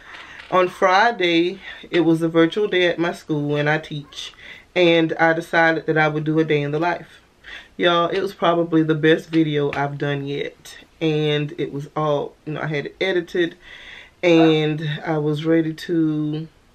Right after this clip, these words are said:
um, upload it to YouTube, but I didn't have enough room on my phone, and I have been using my phone. Tonight, I'm borrowing my daughter's camera. Anywho, um, I go to upload, and it tells me I don't have enough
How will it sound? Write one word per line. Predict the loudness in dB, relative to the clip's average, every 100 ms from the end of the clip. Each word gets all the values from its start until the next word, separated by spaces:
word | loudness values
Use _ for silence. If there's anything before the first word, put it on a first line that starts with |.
| _ -14 -6
um, | -4 -4 -4 -8 -4
upload | -2 0 2 2
it | 0
to | -2 0 2 2 -2
YouTube, | -4 -4 -2 -2 -4 -10 _ -20 -20 -20 -20 _ 0
but | 2 4
I |
didn't | 2 2 2
have | -2 -2
enough | -2 -2
room | -2 -4 -4
on | -6
my | -8
phone, | -4 -2 -4 -6 -18 -20 _ _ _
and | -2 0
I |
have | 0 -2
been | -4 -8
using | -8 -10
my | -16
phone. | -16 -16 -16 -20 _ _ _ -20 _
Tonight, | -2 0 0 -2
I'm | -6
borrowing | -6 -4 -4 -6
my | -8
daughter's | -6 -6 -6 -10
camera. | -10 -12 -10 -16 -16 _ _ _ -20 -20 -20 -20 -14 -2
Anywho, | 0 2 -2 -2 -6 -10 -12 -12 -4
um, | 0 0 0 -6 -8 _ _ _ _ _ _ _ _ _ _ -2
I | -2
go | 2 2
to | 2
upload, | 0 -2 0 0 0
and | 0 0
it |
tells | 0 0 0
me | -2
I | -4
don't | -4 -4
have | -4
enough | -4 -6 -8